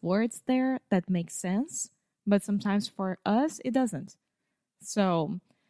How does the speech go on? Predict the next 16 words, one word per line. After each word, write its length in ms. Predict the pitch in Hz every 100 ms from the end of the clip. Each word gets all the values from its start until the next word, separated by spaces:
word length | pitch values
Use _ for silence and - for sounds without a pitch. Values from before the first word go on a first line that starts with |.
| _ _ _ _ -
you 140 | 226
had 220 | 214 226 -
to 60 |
be 220 | 214 185
able 200 | 160 151 151
to 120 | 185
understand 520 | 165 160 165 - -
that 200 | - -
and 140 | 151 -
to 140 | 170
read. 340 | 143 143 - -
It's 180 | 165 -
not 240 | 190 202
only 260 | 202 185 165
books, 460 | 156 - - - -
it's 220 | 180 -